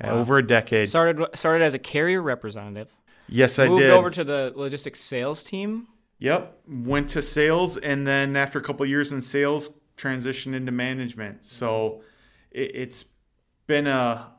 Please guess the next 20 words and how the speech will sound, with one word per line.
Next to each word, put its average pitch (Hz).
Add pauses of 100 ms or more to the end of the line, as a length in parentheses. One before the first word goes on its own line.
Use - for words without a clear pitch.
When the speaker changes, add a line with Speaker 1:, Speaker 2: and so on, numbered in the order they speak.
Speaker 2:
a 110 (1120)
whirlwind 151
tour 160
of 135
the 131
transportation 139
industry. 143 (320)
Feels 135
like 127
yesterday 135
when 127
I 120
started 131
and 117 (260)
was 127
just 131
cutting 135
my 120
teeth, 135
but, 113